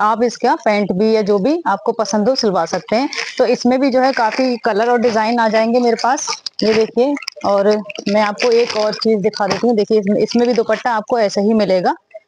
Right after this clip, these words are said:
print में मिलेगा और बहुत ही जबरदस्त से combination है सारे। I hope आपको सारे पसंद आ रहे होंगे।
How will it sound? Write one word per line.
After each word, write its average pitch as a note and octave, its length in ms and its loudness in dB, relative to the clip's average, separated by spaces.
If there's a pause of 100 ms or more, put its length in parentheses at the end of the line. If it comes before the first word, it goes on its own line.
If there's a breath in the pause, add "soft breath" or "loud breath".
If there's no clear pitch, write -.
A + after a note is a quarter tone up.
(140)
print A#3+ 240 0
में A#3+ 120 2
मिलेगा F#3 380 0
और G3+ 160 -2
बहुत G3+ 280 -2
ही B3+ 60 2
जबरदस्त A3 380 0
से A#3+ 80 0
combination G3+ 560 0
है A3+ 80 0
सारे। G#3+ 320 -2 (440 loud breath)
I G3+ 140 0
hope A#3+ 200 0
आपको A#3 260 0
सारे A3+ 340 0
पसंद G#3+ 320 -2
आ G3 80 2
रहे F#3+ 120 0
होंगे। G3+ 280 0